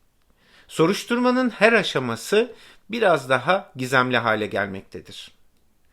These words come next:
Öncelikle polis Charles Whitman'ın evine gider. Orada karısını ve annesini ölü olarak bulur.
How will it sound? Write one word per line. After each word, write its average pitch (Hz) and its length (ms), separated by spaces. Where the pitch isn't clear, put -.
Öncelikle 208 540
polis 165 580
Charles 160 360
Whitman'ın 160 680
evine 123 320
gider. - 460
Orada 147 540
karısını 143 640
ve 135 260
annesini 147 640
ölü 113 180
olarak 98 460
bulur. - 360